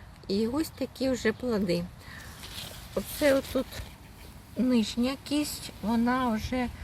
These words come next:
майже поспіла. Є там ще один зелений помідор,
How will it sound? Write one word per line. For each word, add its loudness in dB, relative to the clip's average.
майже 6
поспіла. 0
Є 6
там 4
ще 0
один 6
зелений 4
помідор, 4